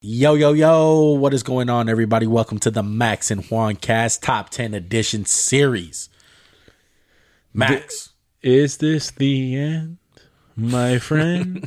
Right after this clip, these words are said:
Speaker 1: <laughs>
Speaker 2: This
Speaker 1: We don't
Speaker 2: might
Speaker 1: know
Speaker 2: be
Speaker 1: yet.
Speaker 2: all together.
Speaker 1: Like that voice crack.
Speaker 2: I know.
Speaker 1: <laughs>
Speaker 2: Mime crack.
Speaker 1: Well,
Speaker 2: Fortnite?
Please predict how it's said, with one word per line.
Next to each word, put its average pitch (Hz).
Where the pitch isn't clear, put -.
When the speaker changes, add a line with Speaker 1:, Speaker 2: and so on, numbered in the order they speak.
Speaker 1:
<laughs> -
Speaker 2:
This 120
Speaker 1:
We 233
don't -
Speaker 2:
might -
Speaker 1:
know -
Speaker 2:
be 156
Speaker 1:
yet. 165
Speaker 2:
all 175
together. -
Speaker 1:
Like 107
that 87
voice 87
crack. -
Speaker 2:
I 113
know. 107
Speaker 1:
<laughs> 139
Speaker 2:
Mime 156
crack. 156
Speaker 1:
Well, 160
Speaker 2:
Fortnite? 202